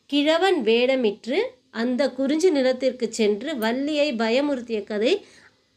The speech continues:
அனைவருக்கும் தெரிந்திருக்கும். அதையே குறிஞ்சி கிழவன் என்று இந்த உலகம் கூறுகிறது என்று அருணகிரிநாதர் அருளியிருக்கிறார். மீண்டும் அந்த பாடலை பார்ப்போம்.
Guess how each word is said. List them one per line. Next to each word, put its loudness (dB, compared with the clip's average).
அனைவருக்கும் 0
தெரிந்திருக்கும். 0
அதையே 2
குறிஞ்சி 0
கிழவன் 0
என்று 0
இந்த 2
உலகம் -2
கூறுகிறது -2
என்று 0
அருணகிரிநாதர் 0
அருளியிருக்கிறார். 2
மீண்டும் 0
அந்த 0
பாடலை 0
பார்ப்போம். -6